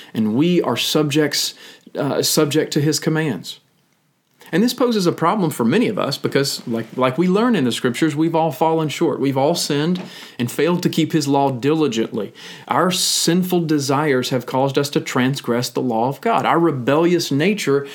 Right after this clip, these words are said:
has driven us to deny God's authority and rule. But in order to help us understand, God tells us what has gone wrong. And to do that, he tells us a story. He doesn't just,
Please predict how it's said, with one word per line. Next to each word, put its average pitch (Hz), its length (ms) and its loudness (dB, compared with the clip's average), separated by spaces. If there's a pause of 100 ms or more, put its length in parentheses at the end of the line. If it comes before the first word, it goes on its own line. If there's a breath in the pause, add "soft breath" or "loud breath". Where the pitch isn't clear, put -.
(180 loud breath)
has 147 180 2
driven 165 260 2
us 175 120 2
to - 120 0
deny 170 800 2 (100)
God's 117 300 0
authority 113 480 0
and 107 160 -2
rule. 110 340 -4 (800 soft breath)
But 139 220 0
in 131 100 4
order 147 280 2
to 156 100 -2
help 147 260 0
us 147 140 0
understand, 143 680 0
God 113 380 -2
tells 113 360 0
us 117 180 -2
what 113 260 -4
has 127 180 -2
gone 120 240 2
wrong. 160 360 0 (360 loud breath)
And 165 120 0
to 165 60 2
do 196 200 0
that, 147 160 0
he 151 80 2
tells 254 260 -2
us - 160 -2
a 135 60 -2
story. 127 480 -2
He 117 80 -4
doesn't 180 280 0
just, - 280 -2